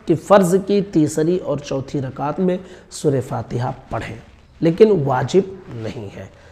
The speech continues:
अगर तस्बीह पढ़ेंगे तीन तो भी नमाज हो जाएगी, तीन तस्बीह के मिकदार खामोश खड़े रहेंगे तो भी नमाज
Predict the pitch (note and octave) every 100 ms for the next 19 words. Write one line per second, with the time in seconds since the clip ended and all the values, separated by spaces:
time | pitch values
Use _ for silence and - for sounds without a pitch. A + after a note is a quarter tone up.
0 | - D3+ D#3 C#3 D#3+ - G3 G3+ G3 G#3
1 | G#3+ G#3+ - - - G#3+ A3+ - - -
2 | - B2 D#3 F#3 G3 F3+ F#3+ G3+ G3+ G3+
3 | G#3 - - - B3+ A3+ G#3 G3+ A#3+ A3+
4 | G#3 F#3 G3+ G3 E3+ D#3 D#3+ D#3+ - C#3+
5 | D#3+ D3 C#3 D#3+ E3+ C#3 B2 B2+ A2 A#2
6 | D3+